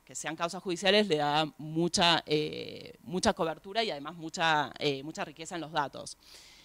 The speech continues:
Bueno, hablando también de las fortalezas, tiene cobertura nacional, que ya les comenté que está desagregado por las jurisdicciones, con lo cual tenemos informaciones provinciales, los acabamos de publicar, así que están invitados, <laughs> invitadas a la página para descargarlos,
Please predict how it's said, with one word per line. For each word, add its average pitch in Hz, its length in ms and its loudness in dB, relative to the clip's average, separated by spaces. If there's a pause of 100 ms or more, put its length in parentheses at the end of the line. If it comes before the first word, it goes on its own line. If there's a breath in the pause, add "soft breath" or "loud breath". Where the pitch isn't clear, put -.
(460 soft breath)
Bueno, 180 340 12 (200)
hablando 226 320 10
también 226 300 10
de 226 80 10
las 214 140 6
fortalezas, 240 480 4
tiene 180 160 2
cobertura 190 320 8
nacional, 233 500 8
que 156 220 2
ya 151 140 -2
les 151 160 -4
comenté 151 340 -14
que 151 80 -16
está 143 160 -12
desagregado 147 400 2
por 147 80 -2
las 151 80 -4
jurisdicciones, 180 460 4
con 160 80 2
lo 139 80 0
cual 170 120 6
tenemos 175 500 4
informaciones 165 500 -6
provinciales, 165 840 6
los 139 180 -12
acabamos 151 260 -4
de 156 80 -2
publicar, 160 340 2
así 160 200 2
que 147 280 -4
están 160 220 -4
invitados, 160 540 4
<laughs> 156 120 2
invitadas 185 440 6
a 156 60 6
la 147 120 4
página 170 460 2 (400 loud breath)
para 165 180 10
descargarlos, 196 720 8